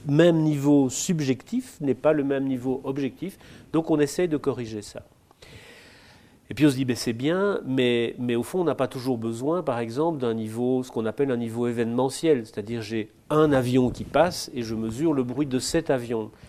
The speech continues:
C'est bien, mais comment est-ce que vous agrégez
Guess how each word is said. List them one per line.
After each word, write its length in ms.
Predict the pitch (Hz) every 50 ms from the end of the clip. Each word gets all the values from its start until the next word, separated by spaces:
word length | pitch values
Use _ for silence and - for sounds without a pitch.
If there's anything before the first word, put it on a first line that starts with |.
| - - - - - _
C'est 220 | - - - 127
bien, 280 | 120 127 156 180 196 196
mais 280 | 180 151 143 143 135 - - _ _ _ -
comment 200 | - 151 143 160
est-ce 120 | 175 170 -
que 80 | 165
vous 220 | 143 135 139 123 135
agrégez 800 | 135 127 131 127 139 135 127 135 156 165 175 180 185 190 185